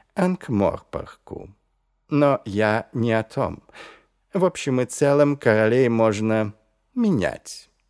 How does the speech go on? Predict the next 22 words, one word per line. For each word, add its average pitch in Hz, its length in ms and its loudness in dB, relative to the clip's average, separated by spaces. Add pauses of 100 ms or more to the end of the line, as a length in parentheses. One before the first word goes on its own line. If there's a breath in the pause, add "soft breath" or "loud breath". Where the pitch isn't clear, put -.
(380)
«Вы 202 240 2
что-то 226 320 2
говорили 226 500 4
о 208 160 8
подходящей 226 640 0
кандидатуре», 233 800 2
вспомнил 101 540 2
господин 143 560 2
Боггис. 101 600 0 (640 soft breath)
«То 143 100 4
есть, 208 280 0
э, 147 200 2
мы 139 280 4
сами 254 340 4
выберем 113 380 2
человека 120 520 2
и 120 140 -2
будем 120 400 2
диктовать 107 500 0
ему 113 320 2
свою 110 340 2
волю?» 285 400 2